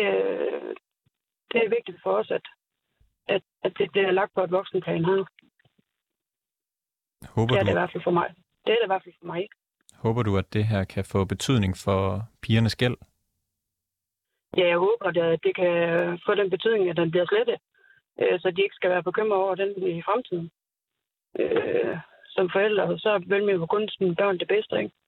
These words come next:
Speaker 2: Tror du, det kan lade sig gøre?
Speaker 1: Det håber jeg da på. Det må, det må jeg nok sige. Det håber jeg da på, det kan.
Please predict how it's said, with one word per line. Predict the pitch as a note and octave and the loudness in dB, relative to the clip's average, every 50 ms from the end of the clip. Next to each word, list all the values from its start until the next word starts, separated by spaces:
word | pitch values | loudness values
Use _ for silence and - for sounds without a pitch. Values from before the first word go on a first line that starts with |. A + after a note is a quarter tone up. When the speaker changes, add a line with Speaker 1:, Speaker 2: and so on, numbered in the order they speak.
| _ _ _ _ _ _ _ _ _ _ _ _ _ _ _ _ _ _ _ _ _ _ _ _ _ _ _ _ _ _ _ _ _ | _ _ _ _ _ _ _ _ _ _ _ _ _ _ _ _ _ _ _ _ _ _ _ _ _ _ _ _ _ _ _ _ _
Speaker 2:
Tror | - - A2+ | -6 -4 -2
du, | G2+ G2+ | -2 0
det | G2 A2 | -2 -2
kan | - A2+ | -2 0
lade | G#2 G2 | -2 -2
sig | - G2 | 0 0
gøre? | G2+ G2 G#2 A#2 - _ _ _ _ _ _ _ _ _ _ _ _ _ _ _ _ _ _ _ _ _ _ - | 0 2 0 -2 -4 _ _ _ _ _ _ _ _ _ _ _ _ _ _ _ _ _ _ _ _ _ _ -2
Speaker 1:
Det | - F#3+ | 0 2
håber | F#3 F#3+ A3 D4 - - | 2 2 2 2 0 -2
jeg | D#3+ D#3+ | -4 -4
da | D#3+ | -2
på. | D#3 - F#3+ - - _ _ _ _ _ _ _ _ _ _ _ _ _ _ _ _ _ _ _ _ _ _ _ _ _ _ _ _ _ _ _ _ _ _ _ _ _ _ _ _ _ _ _ _ _ _ _ _ _ _ _ _ _ _ _ _ _ _ _ _ _ _ _ _ _ _ _ _ - | -2 0 -2 -2 -4 _ _ _ _ _ _ _ _ _ _ _ _ _ _ _ _ _ _ _ _ _ _ _ _ _ _ _ _ _ _ _ _ _ _ _ _ _ _ _ _ _ _ _ _ _ _ _ _ _ _ _ _ _ _ _ _ _ _ _ _ _ _ _ _ _ _ _ _ -8
Det | A3 G#3+ | -6 -4
må, | G#3 F#3+ F3 E3+ F3 F3 E3+ E3+ E3+ - | -2 -2 -2 0 -2 -2 -2 -2 -4 -4
det | - - A3 | -4 0 2
må | A#3+ A3 | 2 4
jeg | F#3 F3+ | 4 2
nok | F#3+ G3+ | 2 0
sige. | - - G#3+ | -4 -6 -6
Det | G#3 G#3 | -2 0
håber | A3 A#3 A#3+ G#3+ | 2 2 2 0
jeg | F#3 F3 | 0 -2
da | F#3 | -2
på, | E3 G3 G3 | -2 -2 -2
det | F#3+ F3+ | -2 -2
kan. | - G3 G3+ | 0 -2 -2